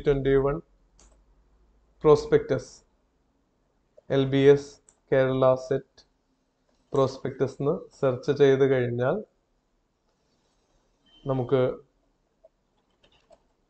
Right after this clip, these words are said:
ആ details download ചെയ്യാനുള്ള link ഏറ്റവും ആദ്യമത്തേതിൽ തന്നെ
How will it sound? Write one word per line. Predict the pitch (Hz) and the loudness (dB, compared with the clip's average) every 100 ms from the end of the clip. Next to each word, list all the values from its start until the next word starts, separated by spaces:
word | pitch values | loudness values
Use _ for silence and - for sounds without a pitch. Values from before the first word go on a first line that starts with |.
| _ _ - 139 | _ _ 2 4
ആ | 147 | 6
details | 135 135 143 127 - - _ _ - 196 | 4 2 2 2 -2 -14 _ _ -12 -4
download | 143 139 143 139 | 0 6 6 6
ചെയ്യാനുള്ള | 143 139 135 135 143 135 135 | 4 4 2 -2 -2 -2 -6
link | 131 123 - 127 | -6 -8 -6 -8
ഏറ്റവും | 123 - 143 143 131 | -4 2 4 4 2
ആദ്യമത്തേതിൽ | 131 139 139 139 - _ - 143 135 139 135 | 2 2 0 -2 -6 _ -2 0 2 0 0
തന്നെ | 127 131 | -2 -4